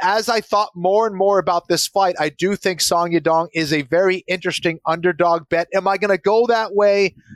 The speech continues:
No. I, I do like Ricky Simone here. I think his grappling, he's gonna have to lean on his grappling big time. He's gonna have to be, uh,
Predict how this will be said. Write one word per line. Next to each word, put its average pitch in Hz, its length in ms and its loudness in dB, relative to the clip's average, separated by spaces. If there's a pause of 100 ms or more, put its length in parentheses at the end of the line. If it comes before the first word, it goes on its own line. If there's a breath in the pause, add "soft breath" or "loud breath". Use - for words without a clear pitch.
(120 loud breath)
No. 151 640 0
I, 160 180 2
I 170 120 0
do 208 280 -2
like 190 220 0
Ricky 185 220 0
Simone 185 420 0
here. 180 280 2 (240 loud breath)
I 165 100 0
think 185 200 -2
his 165 180 -2
grappling, 180 720 -2 (220 soft breath)
he's 185 180 -2
gonna 202 160 0
have 175 300 -4
to 185 100 2
lean 196 500 0
on 180 420 0 (200 loud breath)
his 175 160 -2
grappling 175 640 -2
big 175 220 -4
time. 170 360 -2
He's 151 120 0
gonna 170 160 0
have 170 200 -2
to 175 80 0
be, 170 320 -2 (340 loud breath)
uh, 160 320 2